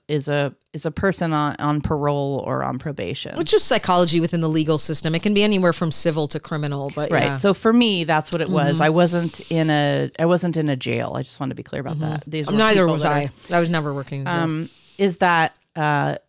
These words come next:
Speaker 1: I was always called Miss Calder.
Speaker 2: Mm-hmm. See, and that would be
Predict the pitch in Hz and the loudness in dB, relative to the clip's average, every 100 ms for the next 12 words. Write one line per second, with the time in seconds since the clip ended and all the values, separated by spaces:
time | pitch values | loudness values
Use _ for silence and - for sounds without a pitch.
0 | _ _ _ - 180 196 196 180 180 165 | _ _ _ 2 4 6 4 4 2 2
1 | - 180 160 147 147 - 156 - 208 240 | 0 2 2 0 -6 -8 -8 -4 -2 -2
2 | 156 - - _ _ _ - 160 156 131 | -6 -12 -20 _ _ _ -12 -8 -8 -8
3 | 160 170 190 214 233 - 208 240 254 202 | -6 -4 -4 -4 -6 -6 -4 0 0 0
4 | 214 180 175 196 175 160 156 170 | 2 2 2 0 0 0 0 0